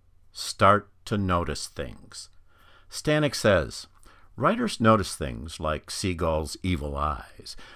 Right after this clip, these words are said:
They smell the rosewater on their grandmother's hands. Walking through the world with your senses alert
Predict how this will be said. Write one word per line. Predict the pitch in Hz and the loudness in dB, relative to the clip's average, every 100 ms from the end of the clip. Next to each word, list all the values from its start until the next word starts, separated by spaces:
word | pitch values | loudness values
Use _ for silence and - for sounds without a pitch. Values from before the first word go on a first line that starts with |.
| - | -4
They | 120 | -2
smell | 120 - 110 117 | -2 4 6 6
the | 123 | 2
rosewater | 135 165 143 80 65 67 76 | -2 -4 -4 -6 -6 -6 -6
on | 76 | -6
their | 78 | -6
grandmother's | 78 87 87 87 87 92 - | -6 -4 -2 -2 -2 -4 -6
hands. | 113 110 82 - - - - - - - - - | -4 -4 -6 -12 -16 -18 -20 -20 -20 -20 -18 -2
Walking | 120 165 220 | 0 0 -2
through | - 185 | -4 -6
the | 160 | -4
world | 98 101 95 95 | 0 2 2 0
with | 87 - | -4 -6
your | 80 | -6
senses | - 107 101 110 98 | -2 0 0 -2 -6
alert | 92 85 82 67 | -4 0 0 0